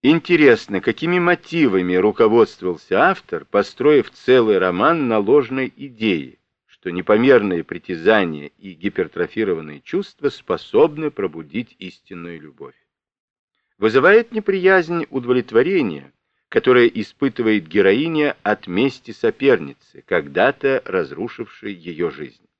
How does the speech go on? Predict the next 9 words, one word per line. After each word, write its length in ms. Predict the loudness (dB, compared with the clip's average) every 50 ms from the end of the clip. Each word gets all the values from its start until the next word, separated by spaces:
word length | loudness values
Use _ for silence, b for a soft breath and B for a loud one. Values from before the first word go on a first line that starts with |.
| _ _ _ _ _ _ _ _ _ _ _ _
Остается 560 | -4 -4 -2 2 4 4 4 4 2 -2 -2
лишь 200 | -2 -2 -2 -4
сожалеть, 680 | -6 -6 -6 -4 -2 -2 0 2 0 0 -2 -8 _ _ _ _ _ _ _ _ _ _
что 220 | -20 -6 -6 0
такая, 400 | 2 2 4 4 6 6 6 6
с 80 | 4 2
позволения 560 | _ -4 -2 0 2 2 4 4 2 2 -2
сказать, 480 | -6 -6 -6 -2 0 0 0 0 -2 -8
литература 1000 | -10 -10 -10 -6 -6 -6 -4 -6 -8 -8 _ 0 2 4 6 6 4 2 0